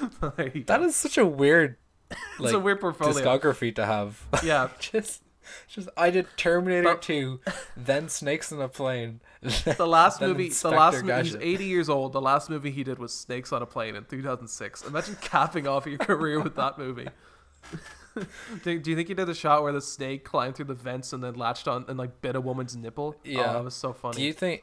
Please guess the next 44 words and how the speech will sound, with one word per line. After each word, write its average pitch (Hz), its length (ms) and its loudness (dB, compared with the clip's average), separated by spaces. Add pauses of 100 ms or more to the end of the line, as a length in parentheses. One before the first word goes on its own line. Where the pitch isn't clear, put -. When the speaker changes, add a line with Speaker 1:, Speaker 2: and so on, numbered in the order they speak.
(100)
Speaker 2:
do - 120 -4
Speaker 1:
I - 20 0
Speaker 2:
you 131 60 -2
Speaker 1:
love 123 60 -4
Speaker 2:
think 160 140 -2
Speaker 1:
that 104 80 -8
movie. 160 120 -2
Speaker 2:
there's, 123 180 -4
um, 104 520 -4 (160)
there's 110 140 -6
gonna 107 240 -4
be, 98 460 -10 (120)
like, 98 280 -12
like, 107 340 -12
when, 107 240 -6
when 113 340 -10
they 107 140 -8
announced 101 560 -10 (360)
who 104 400 -6
was 98 200 -12
doing 101 320 -6
the 95 60 -8
cinematography 98 540 -8
for 98 160 -14
Snakes - 420 -14
on 104 60 -8
a 101 40 -10
Plane, 117 320 -6 (380)
the 117 80 -4
director 98 480 -8
was 101 160 -10
like, 98 140 -10 (280)
<gasps> - 240 -20
"Oh, 135 220 0
we're 120 100 -4
gonna 131 160 0
be 123 80 0
on 120 80 4
a 113 80 2
level 110 320 2
of - 160 -8
Terminator 110 460 0
two." - 320 0 (280)
<laughs> - 0 -